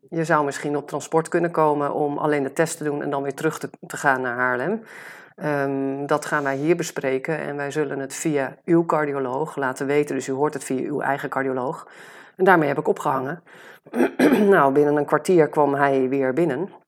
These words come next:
eh, met een, eh, niet zo'n gezellig gezicht. Eh, want hij was gebeld door het A M C. En het enige wat hij zei, eh, "U gaat, eh,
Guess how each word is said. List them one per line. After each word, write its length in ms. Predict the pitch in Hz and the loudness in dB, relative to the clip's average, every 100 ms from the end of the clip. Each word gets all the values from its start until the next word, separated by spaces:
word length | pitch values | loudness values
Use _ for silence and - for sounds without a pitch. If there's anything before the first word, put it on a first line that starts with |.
| _ _ _ _ _ _ | _ _ _ _ _ _
eh, 180 | 151 143 | 0 0
met 240 | 139 135 | 0 -2
een, 160 | 131 131 | -4 -4
eh, 300 | 131 127 - - - - | -6 -10 -16 -20 -20 -4
niet 180 | 170 165 | 0 2
zo'n 180 | 151 135 | 2 2
gezellig 340 | 147 143 135 | 2 4 2
gezicht. 480 | 139 160 - - - - - - - - - | 0 0 -2 -10 -18 -20 -20 -20 -20 -18 -4
Eh, 240 | 151 147 | 0 4
want 180 | 175 170 | 4 4
hij 100 | 135 | 0
was 160 | 131 | -2
gebeld 460 | - 143 143 127 - | -4 0 0 0 -4
door 100 | 131 | -6
het 80 | 123 | -4
A 140 | 131 | -6
M 40 | 123 | -6
C. 100 | - | -4
En 220 | 143 123 | -4 -4
het 100 | 131 | -6
enige 260 | - 147 139 | -4 -4 -4
wat 120 | 131 | -4
hij 120 | 127 | -4
zei, 300 | 127 135 131 127 | -4 -6 -6 -10
eh, 80 | 131 120 123 - | -12 -12 -12 -8
"U 100 | 147 | -6
gaat, 300 | 143 127 | -6 -8
eh, 60 | 123 | -12